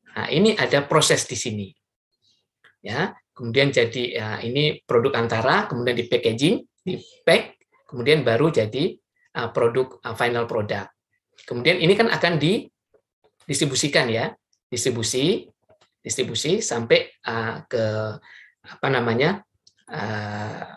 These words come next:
apotek, rumah sakit, puskesmas dan sebagainya, kemudian ma-, eh, lang-, eh, ke, eh, ini, eh, pasien atau pengguna, ya, atau masyarakat, ya. Nah, sekarang, eh, apakah dalam proses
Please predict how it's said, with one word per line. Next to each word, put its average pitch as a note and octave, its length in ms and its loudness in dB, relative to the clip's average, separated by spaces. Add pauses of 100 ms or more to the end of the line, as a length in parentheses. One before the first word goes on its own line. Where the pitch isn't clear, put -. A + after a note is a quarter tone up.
apotek, B2 720 2
rumah A2 200 -6
sakit, D3 280 0
puskesmas B2 360 -2
dan A#2 120 -4
sebagainya, A#2+ 440 0
kemudian A#2+ 280 0
ma-, B2 240 -2
eh, A2+ 320 -10
lang-, A2+ 200 -6
eh, - 200 -10
ke, C#3 160 6 (800)
eh, A2+ 240 -2
ini, A2+ 240 -2 (320)
eh, G#2+ 160 -8
pasien A2+ 320 2
atau A#2+ 320 0
pengguna, B2 400 0 (560)
ya, G#2 160 -8
atau A#2+ 160 -6
masyarakat, G#2+ 400 -6 (480)
ya. G#2+ 240 -10 (680)
Nah, A2 160 -8
sekarang, E3 500 2 (680)
eh, B2 320 -2 (420)
apakah F3+ 320 2
dalam C#3+ 320 4
proses C#3+ 320 4